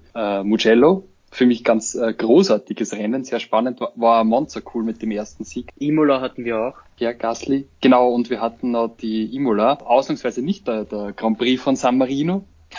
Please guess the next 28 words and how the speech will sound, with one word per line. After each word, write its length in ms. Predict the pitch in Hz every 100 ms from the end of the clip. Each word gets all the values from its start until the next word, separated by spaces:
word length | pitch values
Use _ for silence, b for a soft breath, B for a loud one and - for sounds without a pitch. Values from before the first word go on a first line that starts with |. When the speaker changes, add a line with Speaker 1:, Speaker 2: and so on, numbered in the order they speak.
| - -
Speaker 1:
<laughs> 300 | - - -
ausnahmsweise, 640 | - - - 123 170 175
<laughs> 1300 | - 165 180 170 170 180 180 - 170 147 143 - 139
äh, 300 | 127 127 131
sondern 300 | - 135 131
von 180 | 131 131
der 120 | 127
Emilia 400 | 135 143 151 135
Romagna. 560 | 117 117 117 151 196 202 -
Ich 100 | 156
find, 200 | 185 160
äh, 260 | 147 139 135
waren 160 | 131
tolle 200 | 143 175
Strecken 380 | 185 185 - -
dabei. 500 | 120 - 113 135 131 123
Was 400 | 127 120 - -
für 120 | 139
mich, 380 | 151 180 - -
ähm, 220 | 117 123
so 140 | - 123
ein 60 |
bisschen 420 | - 139 147 131 - -
enttäuschend 640 | 127 117 120 117 147 -
war, 140 | 123
ist 100 | 127
es 120 | 117
eigentlich, 720 | 110 107 131 127 120 117 -